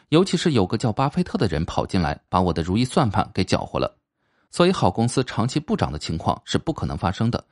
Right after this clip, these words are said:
重点是真的是好公司。所以我最希望还是我能赚到企业成长的钱，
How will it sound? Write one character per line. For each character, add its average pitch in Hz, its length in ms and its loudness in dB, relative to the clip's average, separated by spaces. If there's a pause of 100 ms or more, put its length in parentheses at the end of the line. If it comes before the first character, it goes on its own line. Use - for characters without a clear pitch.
(200)
重 208 180 6
点 85 140 0
是 - 360 -2
真 139 180 4
的 156 100 2
是 - 120 -2
好 - 200 -2
公 87 200 0
司。 - 220 -4 (920)
所 175 160 2
以 196 40 6
我 165 140 6
最 151 180 4
希 156 140 0
望 127 240 4
还 101 120 2
是 - 140 0
我 90 120 4
能 80 180 2
赚 110 180 2
到 82 160 2
企 - 240 -6
业 80 80 0
成 123 220 0
长 120 120 2
的 73 60 -2
钱， - 260 -6